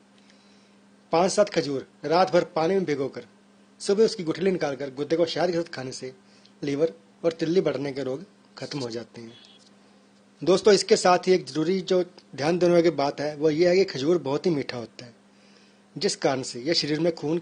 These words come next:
में शुगर के स्तर को एकदम से बढ़ाता है, इसलिए मधुमेह के रोगियों को खजूर का सेवन नहीं करना चाहिए।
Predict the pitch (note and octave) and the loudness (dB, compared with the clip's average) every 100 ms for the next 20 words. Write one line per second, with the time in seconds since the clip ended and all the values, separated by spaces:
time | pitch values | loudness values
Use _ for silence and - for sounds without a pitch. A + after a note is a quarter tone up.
0 | E3+ E3 E3 - D3 E3 E3+ D#3+ E3 - | -4 -4 -2 -2 -2 -2 -2 -4 -6 -6
1 | - E3+ F#3+ C#3 E3+ D#3+ E3+ B2+ A#2 - | -6 -4 -2 -4 -2 -2 -2 -2 -6 -10
2 | G2 G2+ - _ _ _ _ _ - _ | -16 -18 -20 _ _ _ _ _ -20 _
3 | _ G3 F3 C#3 C#3 D3+ F#3+ G3+ G3 D#3+ | _ -4 -2 -2 -2 0 2 4 4 4
4 | D3 D3+ D#3+ C3+ D3 D#3+ C#3+ C#3 F3 C3 | 2 0 -2 -4 -2 -2 -2 -4 -4 -4
5 | C3 A#2+ A#2 - A2+ A2 | -6 -8 -6 -8 -10 -14